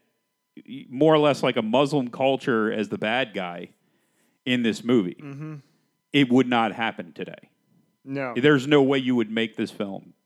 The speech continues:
Speaker 2: No.
Speaker 1: today.
Speaker 2: I agree.
Speaker 1: That's
Speaker 2: There's,
Speaker 1: all I
Speaker 2: there's,
Speaker 1: meant to
Speaker 2: there's,
Speaker 1: say.
Speaker 2: okay.
Speaker 1: I, I didn't mean to d-, sidetrack the whole
Speaker 2: No,
Speaker 1: fucking
Speaker 2: you're
Speaker 1: thing.
Speaker 2: not, you're not sidetracking shit. We're good, man.
Speaker 1: This is the worst episode yet.
Speaker 2: Actually, I think it's one of the best. I think it's one of the most entertaining for people to listen to.
Speaker 1: It, it,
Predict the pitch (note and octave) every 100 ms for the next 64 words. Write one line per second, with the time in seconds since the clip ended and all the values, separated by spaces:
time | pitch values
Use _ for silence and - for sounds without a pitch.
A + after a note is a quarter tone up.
0 | _ - G2+ E2+ - _ _ _ _ _
1 | _ _ _ _ _ _ _ _ _ _
2 | _ _ _ C#3+ D3+ C3 C3+ A#2 - _
3 | _ _ - A3 C#4 C4+ G#3 B3 C3 C#3
4 | D#3 A#3 F#3 G3 A3+ A3 D#3 E3 G3+ G#3+
5 | G3+ C3+ G#2+ _ B2+ - - C#3+ F#3 G3+
6 | A#2 G2 - - - A3+ B3 F#4 F4+ A3+
7 | B3+ D#4 C#4+ _ - A#3 A#3 A3 A3 A3+
8 | C4 F#4+ A#3+ C#3 _ F3+ A3+ B3+ D4 D#3+
9 | D3 D#3+ - - B2+ G2+ C3 C3+ - A2+
10 | A2 A#2+ G2+ F2 F2 D3+ F#3 - D3 C3+
11 | B2+ B2+ A#2 G#2+ G2+ - - _ _ _
12 | _ _ _ - C#3 C3+ B2 A2+ B2 A2+
13 | A2+ A2 G2+ F#2 _ A2 - A2 G2+ F#2
14 | F#2+ F2+ C3 A#2+ A2+ C3